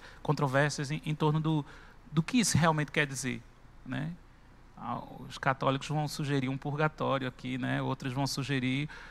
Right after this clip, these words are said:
um tribunal de Cristo, onde as nossas obras vão ser julgadas por galardão. Mas o que é que esse texto quer dizer?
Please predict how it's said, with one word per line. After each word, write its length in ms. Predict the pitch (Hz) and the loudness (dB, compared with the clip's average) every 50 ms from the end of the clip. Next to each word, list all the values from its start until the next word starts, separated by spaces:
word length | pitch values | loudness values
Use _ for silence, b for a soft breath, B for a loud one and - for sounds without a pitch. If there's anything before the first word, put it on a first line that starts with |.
| B B B - | B B B -4
um 140 | - 135 | -4 -4
tribunal 480 | 131 - 139 135 131 143 139 139 135 135 | 0 2 2 4 6 8 8 10 10 8
de 80 | 139 147 | 6 4
Cristo, 580 | - - 139 131 135 143 147 135 - - 139 | 0 2 2 2 2 2 0 -2 -2 0 2
onde 360 | 131 131 135 131 135 135 131 | 2 2 2 2 2 2 4
as 160 | 131 131 127 117 | 4 2 4 4
nossas 360 | 127 127 - - 135 120 120 | 4 4 6 4 4 6 6
obras 240 | 131 131 131 131 127 | 4 6 6 4 4
vão 100 | 135 131 | 2 2
ser 180 | - 139 135 | 2 0 0
julgadas 640 | 120 135 127 120 123 120 120 127 135 131 127 127 123 - | 0 -2 -2 0 2 4 6 6 6 6 4 2 0 -2
por 180 | - 139 127 127 | -2 0 0 2
galardão. 720 | 131 131 131 131 127 123 123 123 123 123 131 127 127 127 B B B B B B B B | 4 4 4 4 4 2 2 2 4 4 4 4 2 0 B B B B B B B B
Mas 180 | - 160 170 | 4 6 6
o 40 | 196 | 6
que 60 | - | 4
é 60 | 240 233 | 4 4
que 100 | - 254 | 4 2
esse 160 | 240 - - | 2 2 0
texto 320 | - 180 160 - - - | 0 0 0 0 -2 0
quer 160 | - 170 160 | 0 2 2
dizer? 540 | 151 139 151 143 135 135 143 139 139 139 147 | 4 4 4 4 6 6 6 6 6 4 0